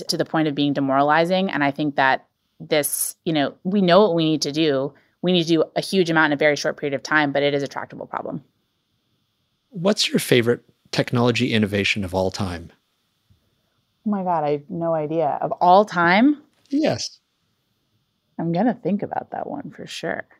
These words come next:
Speaker 1: Well, let's see. I'm not sure how I'd answer that question. Maybe electricity?
Speaker 2: What would you advise someone who's just graduating from secondary school to study?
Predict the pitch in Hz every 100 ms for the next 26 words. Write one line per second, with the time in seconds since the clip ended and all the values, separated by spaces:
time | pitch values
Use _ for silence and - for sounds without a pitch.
0 | _ _ - 175 170 147 80 - _ _
1 | _ _ 196 196 359 277 254 226 196 180
2 | 196 156 - 160 208 185 185 208 214 202
3 | _ _ _ 185 180 180 - 165 254 330
4 | 359 _ _ _ _ _ _ _ _ _
5 | _ _ _ _ - 180 202 175 156 120
6 | 123 120 - 123 117 107 107 - 135 -
7 | 110 107 104 101 98 104 - 113 98 95
8 | 92 - 104 95 - - 147 110